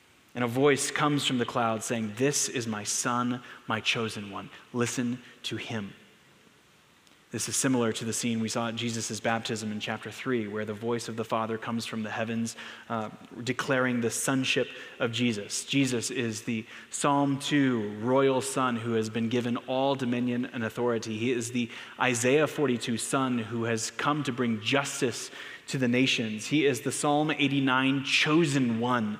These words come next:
of God, whom God has made his covenant in and through for generations and generations. And because of all that,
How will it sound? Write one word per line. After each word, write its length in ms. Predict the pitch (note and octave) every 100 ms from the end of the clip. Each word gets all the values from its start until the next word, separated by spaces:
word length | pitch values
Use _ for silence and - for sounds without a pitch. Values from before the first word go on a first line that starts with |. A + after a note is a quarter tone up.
| -
of 200 | B2+ A#2
God, 320 | B2+ A2+ G2+ - - -
whom 160 | - D3
God 240 | C#3 C#3+
has 120 | C3+
made 220 | B2 C3 C#3
his 180 | B2+
covenant 460 | - D3+ C#3+ C3 B2+ -
in 200 | C3+ D3
and 220 | C3+ A#2+
through 400 | - C#3+ C#3+ D3 - -
for 160 | - C3
generations 800 | C3+ D#3+ D#3+ D3+ - D#3+ D3+ D3+
and 180 | C3
generations. 960 | B2 C3+ C#3+ C3+ C3 - A2+ G2+ G2 - - - - - - - _ _ -
And 100 | C3+
because 300 | C#3 F3+ F3+
of 100 | E3+
all 200 | F3 F3
that, 440 | D#3 B2 C3 -